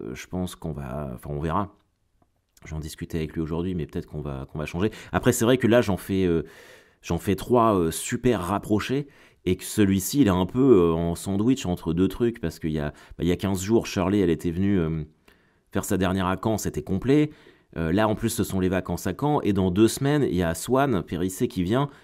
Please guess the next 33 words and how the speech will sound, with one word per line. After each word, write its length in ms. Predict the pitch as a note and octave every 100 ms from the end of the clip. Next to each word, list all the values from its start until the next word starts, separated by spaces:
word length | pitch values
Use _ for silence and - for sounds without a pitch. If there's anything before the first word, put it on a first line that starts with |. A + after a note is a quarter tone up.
| _
et 80 | D#2
c'est 120 | -
déjà 220 | F2 G2+
quasiment, 520 | A2 F#2+ F#2+ G#2+ G#2+
euh, 40 | F2+
complet. 400 | F2 G2 C3 A#2+ _ - - _ -
Donc, 320 | F2+ F2 -
euh, 680 | F2 E2+ E2+ E2 D#2+ D#2+
et 40 | C#2+
puis, 100 | C2+
bah, 120 | C2
les 120 | C#2+
gens, 300 | D#2+ G2 F2+
euh, 240 | C#2 B1+ G#1+ G1+ G1+ G1+
voilà, 200 | - C3
hein, 300 | C3 A2 G2
c'est 380 | - C#2+ C#2 C2+ - - - _ -
le 80 |
coût 160 | D2+ E2
de 100 | C#2+
la 100 | C#2+
vie, 260 | D#2 F#2 F#2+
machin 240 | C#2 -
truc, 280 | - G2+ G2
les 60 | D#2
sorties, 340 | - - G2+
tout 100 | F2
ça, 140 | E2
ça 160 | F#2+ D#2
a 60 | D2+
toujours 260 | - D2
un 80 | D2+
coût. 180 | -